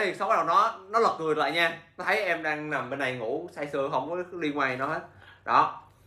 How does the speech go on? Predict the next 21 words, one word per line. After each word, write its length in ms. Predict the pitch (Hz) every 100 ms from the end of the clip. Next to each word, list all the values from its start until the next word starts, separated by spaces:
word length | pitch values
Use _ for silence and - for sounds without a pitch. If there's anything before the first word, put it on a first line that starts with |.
| - - -
Và 280 | - 139 - -
phát 80 | 226
hiện 120 | 139
ra 80 | 147
từ 200 | 147 139
đó 280 | 135 170 214
luôn 260 | 147 139 165
á, 60 | 190 -
từ 180 | 160 156
đó, 240 | 143 226 202
từ 80 |
căn 200 | 139 151
nhà 240 | 151 127 143
trở 60 | 151
đi, 180 | 151 151
đúng 120 | 175
không? 300 | 170 135 131 - - - -
Là 200 | 123 -
đi 180 | 170 170
đâu 400 | 156 160 156
á, 60 | 165